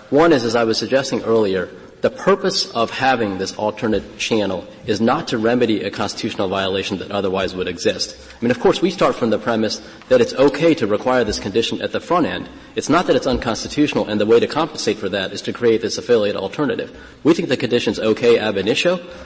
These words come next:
What the alternate vehicle does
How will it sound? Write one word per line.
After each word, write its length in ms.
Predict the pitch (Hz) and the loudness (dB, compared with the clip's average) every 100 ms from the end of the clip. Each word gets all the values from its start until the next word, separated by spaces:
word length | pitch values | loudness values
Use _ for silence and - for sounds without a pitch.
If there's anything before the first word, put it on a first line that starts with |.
| - - | -6 2
What 140 | 127 | 4
the 120 | 127 | 4
alternate 460 | 117 151 185 147 - | 2 0 2 0 0
vehicle 720 | 127 127 127 120 - - - - - - 107 | 2 4 6 4 2 -8 -18 -18 -20 -14 2
does 580 | 156 147 98 92 - | 4 4 2 -2 -8